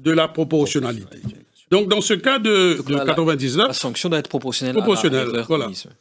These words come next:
Speaker 1: Donc, le, dans ce cas de, de Dioulal et contre Béranger contre Dioulal, M. Béranger, tu gagnes ce case,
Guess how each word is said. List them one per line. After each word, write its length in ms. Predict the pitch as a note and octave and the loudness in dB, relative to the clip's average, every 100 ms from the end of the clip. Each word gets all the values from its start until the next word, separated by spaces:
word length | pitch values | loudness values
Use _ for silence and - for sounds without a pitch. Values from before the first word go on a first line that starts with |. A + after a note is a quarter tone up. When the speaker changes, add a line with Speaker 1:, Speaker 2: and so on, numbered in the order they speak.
| _ _ _ D#3 | _ _ _ 2
Speaker 1:
Donc, 300 | F#3+ F#3 G3 | 2 2 2
le, 220 | F#3 A#3+ | 2 2
dans 200 | F#3 G#3+ | 0 0
ce 100 | G3+ | 2
cas 220 | G3 G3 B3 | 2 2 2
de, 240 | A#3+ G#3 | 4 4
de 120 | D#3 | 2
Dioulal 520 | D3 D3 E3 E3 D#3+ C#3 G#2 - D3 | 2 2 4 4 4 0 -8 -12 -4
et 220 | C3+ B2+ | -2 -2
contre 400 | - C3+ A#2+ B2 | -2 -4 -4 -2
Béranger 420 | B2 D3 C#3+ F3 | 0 2 2 0
contre 200 | D3+ D3+ | 2 -2
Dioulal, 340 | A2 A2+ C3+ C4+ G4+ - _ _ _ _ _ | -2 -2 0 0 -2 -10 _ _ _ _ _
M. 60 | F3 F3+ | 2 4
Béranger, 400 | A#3+ G3+ D3+ D3 | 4 4 4 2
tu 100 | - F#3 | 0 2
gagnes 160 | G3+ | 2
ce 100 | F#3 | 2
case, 500 | D#3 F#3 B3 C#4 - | 2 2 2 -2 -6